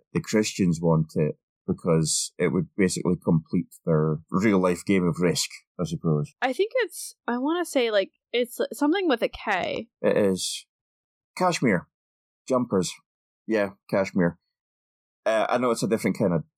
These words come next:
Speaker 1: material. <laughs> It's not, it's not Kashmir jumper. It's Kashmir is the name of the place. But yeah,
Speaker 2: Yeah.
Speaker 1: it's a small, almost insignificant thing on its own, but it's incredibly important, uh,
Speaker 2: It's the
Speaker 1: tactically,
Speaker 2: linchpin.
Speaker 1: positionally. Yeah, that kind of, but that's how I pictured,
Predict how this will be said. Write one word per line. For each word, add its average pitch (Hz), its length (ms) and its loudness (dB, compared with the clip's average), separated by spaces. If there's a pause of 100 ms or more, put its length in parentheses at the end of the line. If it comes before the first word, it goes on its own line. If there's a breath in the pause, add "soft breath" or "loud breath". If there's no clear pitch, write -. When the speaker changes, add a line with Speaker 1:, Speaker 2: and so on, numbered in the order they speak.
Speaker 1:
material. 95 460 -2
<laughs> - 60 -8
It's - 220 0
not, 156 220 4
it's - 240 -2
not 117 180 2
Kashmir 107 420 2
jumper. 90 360 2
It's 76 120 2
Kashmir 92 420 0
is 85 100 -2
the 90 80 -4
name 82 160 2
of 78 60 2
the 78 60 -2
place. - 240 -8 (380 soft breath)
But 107 100 2
yeah, 98 320 2
Speaker 2:
Yeah. 113 320 -4
Speaker 1:
it's 117 140 0
a 117 60 2
small, 131 800 0
almost 117 380 -2
insignificant 104 880 0
thing 98 180 2
on 92 140 2
its - 180 -2
own, 87 280 4
but 82 100 0
it's - 120 -6
incredibly 87 500 0
important, 80 480 2 (240)
uh, - 180 -4
Speaker 2:
It's 247 200 -2
the 240 80 0
Speaker 1:
tactically, 208 440 2
Speaker 2:
linchpin. 92 180 -6
Speaker 1:
positionally. 90 640 0
Yeah, 110 240 0 (180)
that 107 160 2
kind 90 180 2
of, - 100 -2 (100)
but 101 240 0
that's - 240 -2
how 156 120 2
I 143 100 2
pictured, 113 460 -2